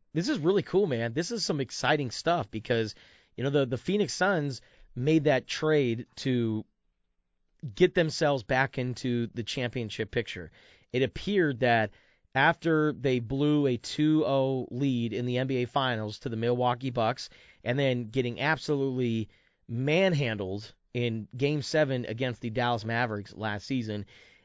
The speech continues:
it felt like the, the window for guys like Chris Paul, uh, were closing shut or just slam shut, really. Uh, but the Phoenix Suns were able to pull off this trade under new leadership,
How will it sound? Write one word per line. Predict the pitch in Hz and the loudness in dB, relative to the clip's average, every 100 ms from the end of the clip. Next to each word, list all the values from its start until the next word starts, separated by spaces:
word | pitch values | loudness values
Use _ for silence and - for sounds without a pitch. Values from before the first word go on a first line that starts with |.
| - | -2
it | 135 | -2
felt | - 160 160 - | 2 4 4 4
like | 135 127 113 | 2 2 0
the, | 127 117 107 - | 0 0 0 -4
the | 113 | -6
window | 107 131 175 143 117 101 101 - _ _ | -2 0 2 4 4 2 -4 -10 _ _
for | - 123 | -6 -4
guys | 120 131 143 131 | 0 2 2 2
like | 127 110 | 0 -2
Chris | - 139 - | -4 -4 -4
Paul, | - 143 113 98 104 - _ _ _ _ | -2 2 2 0 -4 -12 _ _ _ _
uh, | 110 104 | -4 -2
were | 104 110 107 107 107 _ - | -2 0 0 -2 -4 _ -20
closing | - 143 120 120 | -2 -2 0 -4
shut | - 139 113 - _ _ _ | -4 0 0 -2 _ _ _
or | 107 104 | -8 -6
just | 117 117 | -4 -4
slam | - 147 180 131 | -2 2 2 2
shut, | - 98 | -2 -4
really. | - 135 107 98 - - _ _ | -2 0 0 -4 -8 -20 _ _
Uh, | 104 110 101 98 - | -6 -4 -4 -6 -6
but | 123 120 - _ | 0 0 0 _
the | 135 147 | -6 -4
Phoenix | 120 214 240 - | 0 0 0 0
Suns | 190 190 | 0 2
were | 143 139 | 2 2
able | 147 131 131 | 2 2 -2
to | - 120 107 | 0 -2 0
pull | - 127 | -2 0
off | 123 120 | 0 0
this | - 107 | -2 -6
trade | - - 120 117 | -6 -2 0 0
under | 113 110 | -2 -2
new | 107 120 | -2 0
leadership, | 117 117 107 - 107 | 0 -2 -4 -2 -4